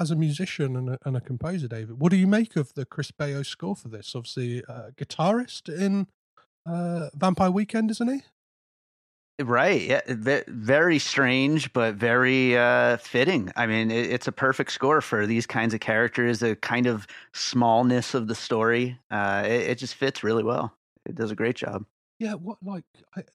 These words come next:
Speaker 1: this, this can sound like an insult, and I kind of, like, with the music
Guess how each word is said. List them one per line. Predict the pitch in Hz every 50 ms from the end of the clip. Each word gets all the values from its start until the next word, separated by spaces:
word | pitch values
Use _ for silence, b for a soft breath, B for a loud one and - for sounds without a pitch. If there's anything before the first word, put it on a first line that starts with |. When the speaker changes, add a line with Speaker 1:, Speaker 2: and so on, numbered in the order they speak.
| _ -
Speaker 1:
this, | 226 202 - - - - - _ -
this | 208 185 - -
can | _ - 208 180 160
sound | - - 185 170 151
like | 151 147 131 -
an | 147 139 -
insult, | - 156 160 151 143 - - - 110 101 - _ _ -
and | 123 117
I | 110 120 127
kind | - 143 131 139
of, | 139 - _ _ _ _ _ _ _ _ _ _ _ _
like, | 135 - _
with | 131 135 147 170 170 147 - -
the | 156
music | 143 143 143 143 147 147 151 147 147 135 113 - 135 127 - _ - -